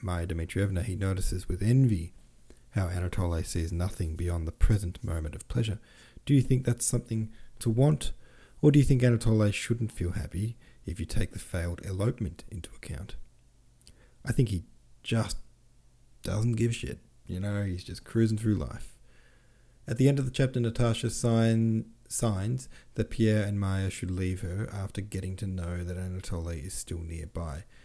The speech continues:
Is Natasha going to run after Anatole? Did you think it was wrong of Pierre to say that Anatole is still nearby? Um, Anatole doesn't care about any of this as much as Natasha. I think he's just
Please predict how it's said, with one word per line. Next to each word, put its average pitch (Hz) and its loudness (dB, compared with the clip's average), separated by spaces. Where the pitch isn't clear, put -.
Is 127 4
Natasha 120 2
going 107 4
to 98 -2
run 98 -2
after 95 -6
Anatole? 107 -4
Did 107 -2
you 110 2
think 110 0
it 104 0
was 98 -4
wrong 107 4
of - -4
Pierre 101 2
to - -6
say 90 -2
that 82 -6
Anatole 90 -6
is 82 -6
still 80 -8
nearby? 80 -6
Um, 82 -6
Anatole 127 6
doesn't 98 -2
care 98 -2
about 92 -2
any 92 0
of 85 -2
this 87 -6
as 104 -12
much 87 -4
as 95 -8
Natasha. 87 -6
I - -6
think 101 -6
he's 90 -6
just - -10